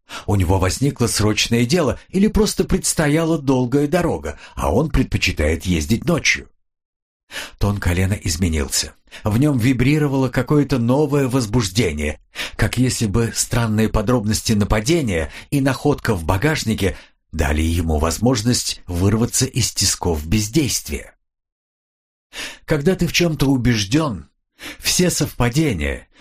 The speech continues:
которым в обычное время ты даже не придал бы значения, превращаются в улики, в некие детали, похожие на адресованные нам сообщения,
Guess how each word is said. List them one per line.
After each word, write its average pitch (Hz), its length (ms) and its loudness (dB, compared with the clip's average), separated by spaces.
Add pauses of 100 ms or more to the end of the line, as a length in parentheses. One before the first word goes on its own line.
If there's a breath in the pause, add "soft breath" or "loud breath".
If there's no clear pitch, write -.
(140 soft breath)
которым 87 440 0
в 82 60 2
обычное 92 520 0
время 120 320 2
ты 110 160 0
даже 98 320 0
не 98 200 4
придал 87 380 0
бы 85 140 -2
значения, 107 760 0 (500 loud breath)
превращаются 190 760 2
в 151 100 2
улики, 175 540 0 (680 loud breath)
в 92 140 0
некие 120 360 2
детали, 92 640 -4 (360)
похожие 131 640 0
на 127 160 0
адресованные 156 960 0
нам 135 260 -2
сообщения, 98 840 -2